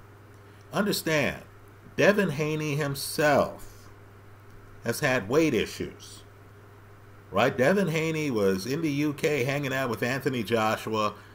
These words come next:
People saw him and they thought he looked like he weighed in the one sixties.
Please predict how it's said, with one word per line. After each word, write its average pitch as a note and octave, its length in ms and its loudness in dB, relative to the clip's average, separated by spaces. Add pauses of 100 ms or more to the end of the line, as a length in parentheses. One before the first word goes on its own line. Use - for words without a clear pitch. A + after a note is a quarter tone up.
(340)
People F#3 340 2
saw E3 400 10
him C#3 320 2
and A2+ 120 -4
they C#3 200 2
thought C3 420 2
he A2+ 180 -2
looked C#3 360 -2
like B2+ 300 -2
he A#2+ 180 -2
weighed A2 340 0
in A#2+ 140 0
the A2 60 0
one B2+ 300 -2
sixties. - 960 -2